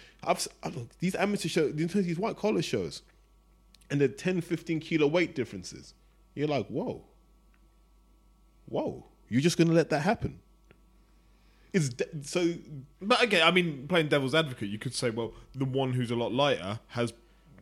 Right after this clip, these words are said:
Speaker 2: done more training historically, is a better athlete.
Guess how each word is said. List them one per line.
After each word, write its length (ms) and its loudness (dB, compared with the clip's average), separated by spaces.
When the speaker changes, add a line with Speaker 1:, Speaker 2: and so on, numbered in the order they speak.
Speaker 2:
done 220 4
more 200 4
training 460 2
historically, 720 0
is 120 -2
a 60 -2
better 420 -2
athlete. 560 -4